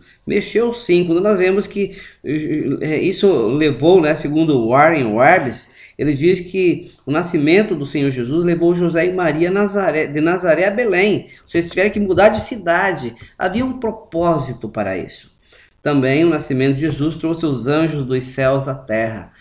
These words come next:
E nós, se for possível, se tivermos tempo, vamos mencionar sobre isso. Os anjos dos céus desceram até a terra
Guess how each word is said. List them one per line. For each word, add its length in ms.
E 60
nós, 180
se 200
for 360
possível, 560
se 80
tivermos 380
tempo, 320
vamos 180
mencionar 400
sobre 300
isso. 280
Os 500
anjos 400
dos 220
céus 400
desceram 500
até 220
a 60
terra 480